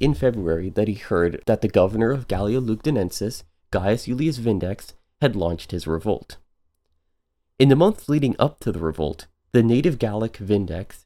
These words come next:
had contacted many governors to create support for his rebellion. He contacted the procurator of Egypt, Alexander, who had only recently been appointed by Nero. I can assume many things about Alexander, and one thing I can assume about him for sure is a motivation for his revolt.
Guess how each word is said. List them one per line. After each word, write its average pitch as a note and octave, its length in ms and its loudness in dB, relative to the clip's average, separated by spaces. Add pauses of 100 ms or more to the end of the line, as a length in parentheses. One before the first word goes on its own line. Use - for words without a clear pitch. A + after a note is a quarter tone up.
(120)
had A2+ 120 -4
contacted A2+ 540 0
many F2+ 240 -2
governors C3+ 480 0
to - 80 -6
create A2 300 0
support G2+ 420 0
for F#2 160 -6
his F#2 160 -4
rebellion. A2+ 540 0 (720)
He B2 80 2
contacted A2+ 500 2
the A2+ 80 4
procurator F#2+ 720 0
of G2+ 120 -2
Egypt, - 440 -4 (200)
Alexander, A2 680 2 (320)
who C3 80 6
had B2+ 120 8
only D#3+ 260 6
recently B2+ 500 0
been F#2+ 160 -2
appointed F2 420 -2
by D#2+ 140 -4
Nero. E2+ 400 -2 (1200)
I C#3 100 2
can E3+ 120 6
assume G3+ 300 2
many C#3 220 2
things G2+ 340 0
about G2 260 2
Alexander, E2+ 640 -2
and G2 260 0
one C#3+ 140 6
thing F3+ 140 0
I D#3+ 60 2
can C#3 160 -2
assume A#2+ 240 -2
about G#2 220 0
him G#2+ 120 -2
for F2+ 140 -10
sure A#2 400 0
is G#2+ 240 0
a G2+ 40 2
motivation G2+ 640 2
for D#2+ 140 -6
his D#2 120 -4
revolt. - 520 -6